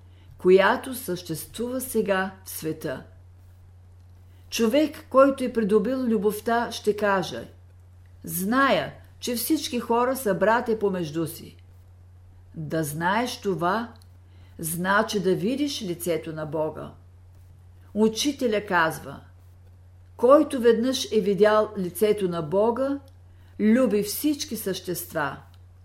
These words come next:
Можем да обобщим горното със следните думи на учителя. Първата връзка е от Бога към нас. Втората връзка е от нас към Бога,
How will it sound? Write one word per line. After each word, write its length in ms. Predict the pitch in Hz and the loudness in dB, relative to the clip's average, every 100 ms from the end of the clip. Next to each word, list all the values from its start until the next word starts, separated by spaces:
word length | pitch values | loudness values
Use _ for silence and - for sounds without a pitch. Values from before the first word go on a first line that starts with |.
| - - - - - - - - - - - - | -20 -20 -20 -20 -20 -20 -20 -20 -20 -20 -20 -6
Можем 680 | 180 190 220 262 262 285 220 | 0 4 6 4 2 -2 4
да 100 | 196 | 4
обобщим 560 | 175 170 - 240 208 | 4 -2 -6 -4 -2
горното 720 | 180 196 214 226 247 277 285 | 6 8 8 4 -4 -4 -6
със 240 | - 196 175 | -6 -6 -4
следните 560 | 185 190 214 247 269 | 0 2 2 -2 -6
думи 260 | 196 180 175 | -4 -4 -4
на 100 | 170 | -6
учителя. 640 | 160 - 160 160 147 143 - - - - - - - - - - - - - - - | -8 -6 -8 -6 -8 -10 -14 -20 -20 -20 -20 -20 -20 -20 -20 -20 -20 -20 -20 -20 0
Първата 580 | 220 254 285 294 285 262 | 6 6 6 0 2 2
връзка 680 | 247 262 262 - 247 247 247 - - - - - | 4 2 0 0 0 0 -6 -14 -20 -20 -20 0
е 120 | 202 | 4
от 300 | 180 160 156 | 4 2 0
Бога 480 | 175 196 233 262 262 | 6 6 6 2 -4
към 280 | 175 165 160 | -6 -6 -2
нас. 540 | 151 139 - - - - - - - - - - - - | -2 -2 -4 -10 -16 -20 -20 -20 -20 -20 -20 -20 -20 -20
Втората 760 | - - 202 202 233 247 262 247 | -14 -6 6 8 8 4 0 0
връзка 720 | 240 254 254 - 240 240 - - | 2 2 0 -2 -2 -2 -8 -2
е 140 | 190 | 2
от 280 | 175 165 - - | 4 2 -4 -10
нас 460 | 175 190 233 269 - | -4 0 0 -2 -6
към 220 | 190 175 | -4 -2
Бога, 500 | 151 170 165 120 123 | 2 2 2 -2 -12